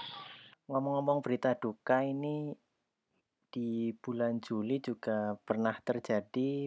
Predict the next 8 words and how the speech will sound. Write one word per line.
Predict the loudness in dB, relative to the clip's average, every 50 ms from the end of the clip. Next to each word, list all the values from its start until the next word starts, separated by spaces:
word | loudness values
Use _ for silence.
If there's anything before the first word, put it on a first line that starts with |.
| -6 -4
berita | -4 -4 0 0 0 0
duka | 0 -6 -8 0 2 2
yang | 2 4 2 0 0 -2 -4 -6 -8 _ -20 _ _ _ _ _ _ _ _ _ _
menyangkut | -2 0 2 4 2 2 2 0 2 2 2 2 -2 _ _ _ _ _ _ _ _ _ _
dengan | -4 -2 0 2 2 2 2 0 0 2
dunia | 2 2 2 4 2 2 2 2
animasi | 0 0 2 2 2 2 2 -2
Jepang | -4 -8 0 0 2 2